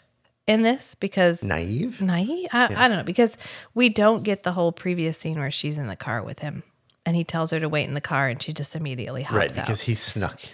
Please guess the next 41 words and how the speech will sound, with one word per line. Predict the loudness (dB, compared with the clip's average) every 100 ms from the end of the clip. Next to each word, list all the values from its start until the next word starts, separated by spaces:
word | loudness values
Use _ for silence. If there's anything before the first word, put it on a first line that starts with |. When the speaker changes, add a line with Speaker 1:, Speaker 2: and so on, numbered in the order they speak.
| _ -2
Speaker 1:
Yeah. | 0
Speaker 2:
She | 4 4
snuck | 4 0 0 -2 -4 -8
after | -8 -8 -12
him | -10 -12 -12 -4
Speaker 1:
It's | -2 0
more | 2 4
Speaker 2:
in | 4
Speaker 1:
of | 2
Speaker 2:
her |
Speaker 1:
a, | 0 0
Speaker 2:
own |
car. | -2 -4
Speaker 1:
she's | -2
been | -2 -2
sneaking | -4 -6 -6 -6
this | -6 -4
whole | -2 -2 -2
time | -4 -6 -6 -8 -14 -20 -20 _
and | 2
they | 4
don't | 4 2
notice | 0 0 -2 -4
her | -6
right | -6 -8
away. | -12 -12 -16 _ _ 2
They | 4
don't | 4 2
notice | 2 0 -2
her | -2
Speaker 2:
She's | 2 2
Speaker 1:
until | 2 -2
Speaker 2:
walking, | -2 -4 -6
watching | -2 -2 -2 -6
from | -6 -12
the | -6
catwalk. | -6 -6 -8 -10 -14 -4
Speaker 1:
Yeah, | 0 0 0
and | 0 0
Lacroix, | -2 2 2 2
who | 0 -4 -4 -6